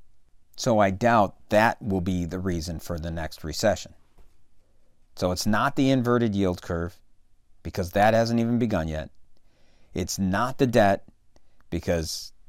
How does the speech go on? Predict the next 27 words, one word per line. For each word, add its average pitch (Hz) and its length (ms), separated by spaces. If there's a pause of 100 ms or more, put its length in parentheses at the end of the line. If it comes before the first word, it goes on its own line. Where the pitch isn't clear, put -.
countries 113 440
are 117 140
resilient 98 600
and 82 180
they 90 80
can 104 160
go 101 180
on 98 200
forever. 85 500 (800)
So 80 300
here 117 280
we 147 160
are, 104 300 (400)
back 98 240
to 127 100
the 113 160
original 107 480
question 95 480
of 87 140
when 95 460 (320)
is 90 160
the 95 100
next 90 320
recession 85 500
going 80 240
to 82 60
begin? 80 360